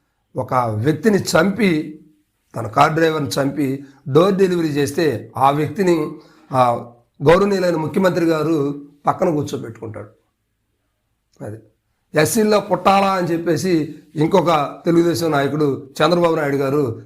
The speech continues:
విమర్శిస్తారు. కానీ వీళ్ళు అపారమైనటువంటి అనుభవం ఉన్నటువంటి మేధావులు మేము, మేము ప్రపంచాన్ని మేమే శాసించాం, మేమే జయించాం అనే మాటల్లోకి తీసుకెళ్తా ఉంటారు.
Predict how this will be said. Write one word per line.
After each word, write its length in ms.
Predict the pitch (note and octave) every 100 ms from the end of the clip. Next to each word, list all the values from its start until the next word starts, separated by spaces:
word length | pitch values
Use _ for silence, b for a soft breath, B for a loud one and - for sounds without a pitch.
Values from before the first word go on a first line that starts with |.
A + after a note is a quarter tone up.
| _
విమర్శిస్తారు. 680 | C3 C#3 B2 A#2+ - A2 A2+ -
కానీ 420 | C#3+ D3 D#3 C#3+ C#3+ B -
వీళ్ళు 220 | D3+ C#3
అపారమైనటువంటి 1000 | B2 D#3+ F#3 G3+ G3+ F#3+ F3+ F3+ E3+ E3
అనుభవం 420 | C3+ D#3+ F3 F3+
ఉన్నటువంటి 460 | D#3+ D3+ C3+ C#3
మేధావులు 560 | C3 B2 D3+ D#3+ E3 D#3
మేము, 380 | D3 D3 E3 F3 B B B C3+
మేము 160 | C#3
ప్రపంచాన్ని 580 | E3+ C3+ F#3 F3 F#3 F3+
మేమే 340 | D#3+ E3+ F#3+
శాసించాం, 540 | F3 E3+ D#3 E3 F3 E3+
మేమే 300 | D#3 F3+ F3
జయించాం 480 | D#3 E3 E3 D#3+ D3+
అనే 160 | C#3
మాటల్లోకి 560 | C3 B2+ B2+ D3 C#3 B2+
తీసుకెళ్తా 480 | C3+ A#2+ A#2 G#2+ G#2
ఉంటారు. 260 | G2 G#2